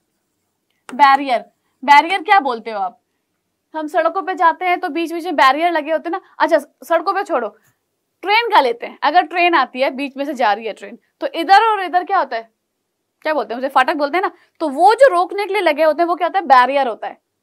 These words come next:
एक लोहे का खूब बड़ा सा इधर से उधर लगा होता है ना, दोनों साइड में, वो क्या होता है, बैरियर है, मतलब किसी चीज को रोक रहा है। वो आपके लिए बैरियर है कि आपको वो आगे नहीं जाने देगा।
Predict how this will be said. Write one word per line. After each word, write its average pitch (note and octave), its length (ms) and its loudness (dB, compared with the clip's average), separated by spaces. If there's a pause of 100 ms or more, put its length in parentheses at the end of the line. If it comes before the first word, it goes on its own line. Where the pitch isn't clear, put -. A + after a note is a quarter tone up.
(120)
एक B3 120 -12
लोहे C4+ 220 4
का D4+ 100 0
खूब D4 260 -6
बड़ा B3+ 200 0
सा D4 120 -6
इधर A#3 200 -4
से E4 180 -6 (300)
उधर C#4 200 -4
लगा C4+ 220 -2
होता D4+ 200 -2
है G#4 80 0
ना, B4+ 120 -10 (220)
दोनों E4 260 2
साइड D#4 260 -4
में, D4 120 -8 (760)
वो D#4 100 -6
क्या F4+ 120 -4
होता F#4 100 -6
है, A4 80 -8
बैरियर C4 400 2
है, - 140 -14 (380)
मतलब A#4 260 -2
किसी A4 220 0
चीज G4+ 200 -8
को A4 120 -4
रोक C#4+ 300 0
रहा C#4 100 -2
है। - 120 -10 (260)
वो E4 100 0
आपके F4+ 520 2
लिए G#4 200 0
बैरियर E4+ 400 0
है G#4+ 100 -4
कि - 960 -16 (120)
आपको D#4+ 360 -2
वो G4 140 -4 (540)
आगे F4+ 280 4
नहीं D#4+ 180 -2
जाने A#3 260 -4
देगा। - 280 -14